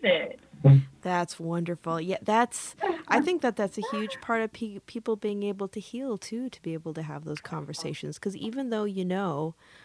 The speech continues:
Speaker 2: that you weren't in the wrong, you've gone through so
Speaker 1: Yeah.
Speaker 2: much.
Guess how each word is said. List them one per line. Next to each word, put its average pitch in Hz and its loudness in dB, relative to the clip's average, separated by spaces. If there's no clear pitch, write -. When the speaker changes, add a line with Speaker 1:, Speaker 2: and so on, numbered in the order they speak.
Speaker 2:
that 190 4
you 214 -2
weren't 208 2
in 196 0
the 180 0
wrong, 160 0
you've 185 -6
gone 202 0
through - -10
so 180 0
Speaker 1:
Yeah. 175 4
Speaker 2:
much. - -4